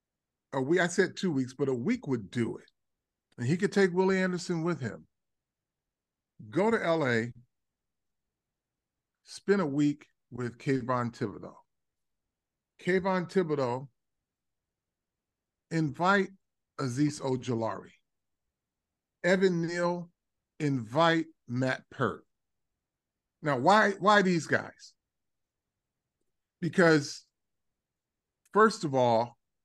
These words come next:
Kayvon Thibodeaux is an animal in terms of working out. Um, he's going to be ready to go 'cause he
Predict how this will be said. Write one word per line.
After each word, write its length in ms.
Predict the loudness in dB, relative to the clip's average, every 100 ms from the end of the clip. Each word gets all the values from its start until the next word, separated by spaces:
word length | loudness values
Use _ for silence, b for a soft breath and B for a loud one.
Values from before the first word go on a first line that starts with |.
| _ _ _ _ _ _ _ _ _ _ _ _ _ _ _ _ _ _ 0
Kayvon 380 | 2 4 0 0
Thibodeaux 580 | -2 0 0 -2 -4 -10 -6
is 640 | -2 0 -2 -6 -12 _ _ _
an 140 | -2 -2
animal 500 | 0 -4 -4 -6 -6
in 80 |
terms 320 | -8 -6 -6 -8
of 140 | -10
working 400 | -10 -10 -12 -12
out. 200 | -12 -14 _ _ _ _ _ _ _ _ _ _ _ _ _ -6
Um, 600 | 0 0 0 -2 -6 -12 -16 _ _ _ _ _ _ _ _ _ _ _ _ _ _ _ _
he's 500 | -20 -2 4 6 4
going 460 | 0 -4 0 0 0
to 140 | -2 -4
be 520 | 0 2 2 0 -4 -10 _ _ _ _ _ _ _ _ _ _
ready 440 | -4 0 4 4
to 80 | 2
go 420 | -2 -2 -2 -8 _ _ _ _
'cause 160 | -8 -4
he 160 | -6